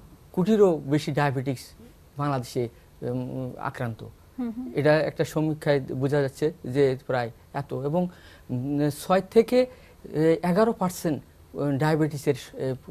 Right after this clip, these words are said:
Speaker 1: প্রতি শতকরা দেখা যাচ্ছে। এটা এত, এটা, এটাকে বলা হয় সাইলেন্ট কিলার ডিজিজ, এবং এর অনেক প্রকারভেদ আছে, যেমন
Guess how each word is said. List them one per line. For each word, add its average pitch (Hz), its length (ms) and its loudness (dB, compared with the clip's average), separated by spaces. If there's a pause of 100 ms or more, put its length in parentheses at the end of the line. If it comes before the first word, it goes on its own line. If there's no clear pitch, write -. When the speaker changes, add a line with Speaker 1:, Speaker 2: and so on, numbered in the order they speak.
Speaker 1:
প্রতি 147 340 0 (140)
শতকরা 127 500 -4 (320)
দেখা 127 200 -4
যাচ্ছে। 113 320 -10 (320)
এটা 151 340 2 (280)
এত, 143 260 -2
এটা, 170 420 2
এটাকে 175 280 2
বলা 160 160 4
হয় 170 80 0
সাইলেন্ট 160 400 2
কিলার 127 220 -2
ডিজিজ, 110 280 -6 (300)
এবং 220 240 2
এর 220 160 2 (100)
অনেক 202 320 2
প্রকারভেদ 147 480 2
আছে, 156 260 0 (260)
যেমন 170 260 2